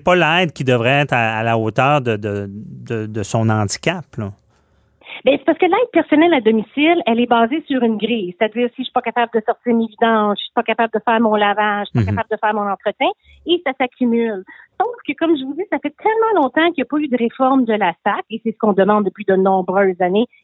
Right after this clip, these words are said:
Speaker 2: et c'est aussi ça l'objectif, là, de l'émission de J E de jeudi,
Speaker 1: Ouais.
Speaker 2: c'est de demander à la sac de s'actualiser. Et comme j'expliquais dans le reportage, les, il n'y a pas rien qui prévoit, euh,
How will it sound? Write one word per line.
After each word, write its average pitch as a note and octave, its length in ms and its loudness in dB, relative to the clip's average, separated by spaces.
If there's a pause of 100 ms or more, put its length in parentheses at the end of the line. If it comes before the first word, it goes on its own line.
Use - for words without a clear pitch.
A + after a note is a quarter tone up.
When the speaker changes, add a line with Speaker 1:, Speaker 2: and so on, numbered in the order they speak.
Speaker 2:
et A#3+ 160 0
c'est C4+ 140 -4
aussi D4+ 360 -4
ça E4 120 2
l'objectif, C4+ 580 0
là, A3+ 80 0
de G#3+ 100 0
l'émission G#3+ 460 2
de A3+ 60 0
J G#3+ 240 0
E G#3+ 40 4
de G3+ 120 2
jeudi, F3+ 560 -2 (240)
Speaker 1:
Ouais. A2+ 180 -4 (120)
Speaker 2:
c'est F#4+ 220 4
de D4+ 120 4 (680)
demander D4 360 4
à C#4+ 100 -2
la G3+ 180 -2
sac C#4+ 260 -2
de B3+ 120 -2 (100)
s'actualiser. G#3 920 -6 (420)
Et F4 100 6 (140)
comme F#4 220 4
j'expliquais C4+ 500 -4
dans D#4 120 2
le G#3+ 100 0
reportage, B3+ 800 -2 (340)
les, G#3+ 140 -2
il A3+ 160 -8
n'y A3 80 2
a G#3+ 40 4
pas - 180 -4 (240)
rien C4 220 2 (200)
qui C4+ 100 0
prévoit, C4 800 0 (280)
euh, G#3+ 100 0